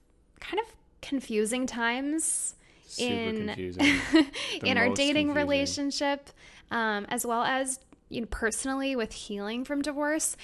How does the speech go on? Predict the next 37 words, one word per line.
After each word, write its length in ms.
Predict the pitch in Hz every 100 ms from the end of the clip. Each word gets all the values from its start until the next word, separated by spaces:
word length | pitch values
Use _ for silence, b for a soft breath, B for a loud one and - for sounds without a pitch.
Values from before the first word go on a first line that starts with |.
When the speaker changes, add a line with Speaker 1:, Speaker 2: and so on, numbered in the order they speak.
| B B
Speaker 2:
Mm-hmm. 200 | 101 95
Speaker 1:
And, 440 | 269 254 240 233
um, 240 | - 220 -
you 100 | 254
know, 60 |
we 120 | 240
talked 240 | - 349 -
a 40 |
lot 160 | 262 220
about 220 | 208 208
that 180 | 196 196
in 120 | 214
previous 420 | - 226 208 196
episodes 640 | - 190 196 196 190 190 -
of 320 | 202 190 -
what 200 | 220 220
that 140 | 233
was 120 | 226
like 180 | 214 190
for 160 | - 196
us 380 | 190 196 - - B B B 208
getting 320 | 233 240 226
independently 1120 | - 220 226 - 226 220 220 214 208 202 202 - -
restored 760 | 208 214 - - - 196 190 190
with 160 | 202 -
the 100 | 196
Lord 340 | 196 180 214
before 320 | 220 - 196
we 80 | 185
came 240 | 196 180 202
together 400 | - - 190 208
as 160 | 202
a 60 | 196
couple. 440 | - 180 254 320 B B B 123
Speaker 2:
Yeah. 180 | 95 92 - -
Speaker 1:
Um, 520 | 254 240 208 196 220
but 300 | 269 269 247